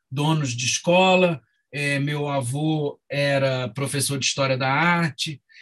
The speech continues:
Então, olhando assim, aparentemente parece que o meu destino tava traçado, eu tava jurado a trabalhar nessa área, né? Mas,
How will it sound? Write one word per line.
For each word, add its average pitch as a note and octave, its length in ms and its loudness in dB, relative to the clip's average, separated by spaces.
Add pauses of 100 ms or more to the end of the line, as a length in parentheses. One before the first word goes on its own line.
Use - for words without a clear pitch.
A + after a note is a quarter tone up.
(140)
Então, F3+ 440 8
olhando F#3 500 8
assim, F3 680 4 (1800)
aparentemente F#3+ 720 2
parece F#3+ 500 0
que G3+ 460 -4
o F#3 80 -4
meu F#3 240 0
destino F3+ 640 -4
tava F#3+ 560 -4
traçado, D#3 680 0
eu C3+ 100 -6
tava C#3+ 240 -4
jurado E3 880 2 (420)
a D3+ 140 0
trabalhar E3+ 540 4
nessa F3 280 4
área, C#3 460 4
né? D3 220 -4 (520)
Mas, F3+ 760 4